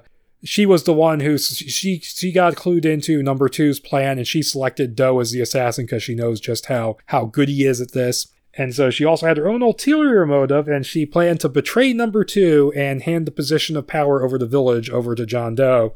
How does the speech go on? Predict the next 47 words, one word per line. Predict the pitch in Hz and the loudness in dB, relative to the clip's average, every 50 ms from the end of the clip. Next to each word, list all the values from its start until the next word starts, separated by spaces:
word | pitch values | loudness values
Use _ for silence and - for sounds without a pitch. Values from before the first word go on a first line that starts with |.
| - _ | -8 _
But | - 131 120 117 123 117 | -2 -2 -2 -2 -6 2
Doe | 170 180 190 196 | 4 6 6 6
refuses | 196 185 160 - - 220 226 202 202 190 165 | 4 0 -2 -2 -2 -2 -2 0 -2 -4 0
the | 180 170 160 | 0 0 2
offer, | 143 151 147 139 - 160 147 143 143 | 2 2 0 2 2 2 2 2 2
shuts | 131 - - - 202 214 - - | 0 0 0 2 0 0 2 2
off | 202 190 175 | 0 0 0
the | - 160 | 0 -4
main | 156 156 156 147 | -4 -4 -4 -4
power | 139 - 165 156 147 143 139 | -4 -2 0 0 2 2 2
switch, | 127 - - 131 131 123 - | 0 0 -2 -2 -2 0 -2
which | 139 123 - | -2 -2 -2
reveals | 127 120 135 143 139 131 | -4 -2 0 0 0 0
that | - 139 - | -2 -4 -4
the | - - | -4 -6
sky | - - - 143 135 139 | -6 -2 0 2 2 2
in | 139 139 | 2 0
the | 131 120 | -2 -4
surrounding | - - 131 131 135 131 127 123 | -4 -4 -4 -4 -4 -4 -4 -4
area | 127 127 127 120 | -2 -2 0 0
was | 113 117 107 | -2 -4 -4
a | 107 | -6
hologram, | - - - 185 226 233 208 147 113 131 117 110 107 104 107 107 117 107 - _ _ _ - | -6 -2 0 2 4 6 4 4 4 0 -2 -2 -2 -6 -8 -10 -10 -10 -10 _ _ _ -2
and | 151 139 135 131 | -2 -2 0 0
that | 131 131 127 - | 0 -2 -2 -2
the | - | -4
village | 120 139 165 165 160 147 | -2 2 2 2 2 2
is | 139 131 | 0 0
located | 151 151 135 - - 156 147 143 127 | 0 0 0 0 0 0 2 2 0
in | 127 120 123 | -2 -4 -6
a | 117 107 104 113 - _ | -6 -8 -8 -12 -6 _
crater | - 185 208 226 226 220 220 208 | 2 2 4 4 6 6 6 4
that | 156 117 | 4 2
is | 117 - | -2 -6
twenty | - - - 196 214 220 | -8 -2 -2 0 0 0
miles | 202 175 160 165 165 165 151 131 | 0 0 0 2 2 2 0 0
in | 143 139 | -2 -2
diameter | 135 139 131 131 131 135 131 131 127 123 127 123 | 0 2 2 2 2 0 -2 -2 -2 0 0 0
somewhere | - - 156 143 139 139 135 | 0 0 0 0 2 2 0
in | 131 | 0
the | 127 | 0
middle | 127 131 131 127 | 0 0 2 2
of | 123 113 | 0 0
the | 113 | -2
desert, | 113 110 135 135 127 113 107 113 - _ _ _ _ | -2 0 2 2 2 0 -6 -12 -16 _ _ _ _
which | - 123 123 - | -6 -4 -2 0
is | 127 113 107 - | -2 -2 -2 -6